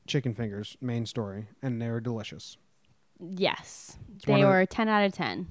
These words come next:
Speaker 1: It's one of the things that I, I, since I was, like, at sixteen years old, people always told me that I had the brain of a stoner, but I don't smoke and never have. And, like, I feel like Cheez-It chicken fingers is, like, s-,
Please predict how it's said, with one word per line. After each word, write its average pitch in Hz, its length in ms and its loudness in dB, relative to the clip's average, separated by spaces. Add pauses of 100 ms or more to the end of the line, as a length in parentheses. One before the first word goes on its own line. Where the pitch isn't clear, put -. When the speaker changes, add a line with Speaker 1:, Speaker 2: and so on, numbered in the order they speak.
Speaker 1:
It's - 100 -16
one 214 120 8
of 285 60 6
the 320 80 4
things 190 360 6
that 139 380 4 (1200)
I, 147 60 2
I, 151 240 2 (600)
since 175 220 0
I 185 100 10
was, 147 140 4
like, 143 140 4
at 127 100 -2
sixteen - 520 2
years 143 200 8
old, 131 320 6 (300)
people 139 240 0
always 131 240 2
told 127 220 2
me 127 180 4
that 113 300 -4 (140)
I 117 100 -8
had 113 200 -4
the 113 60 -4
brain 113 280 -2
of 101 60 -4
a 101 60 -8
stoner, 127 420 2
but 107 140 -4
I 101 60 -4
don't 104 200 -6
smoke 117 320 -2
and 113 80 -4
never 104 220 -4
have. 101 260 -8 (500)
And, 123 60 -6
like, 127 140 -2
I 113 60 -4
feel 143 160 2
like 135 160 2
Cheez-It 117 480 -4
chicken 113 280 -6
fingers 110 300 -4
is, 104 140 -10
like, 101 160 -10
s-, - 180 -12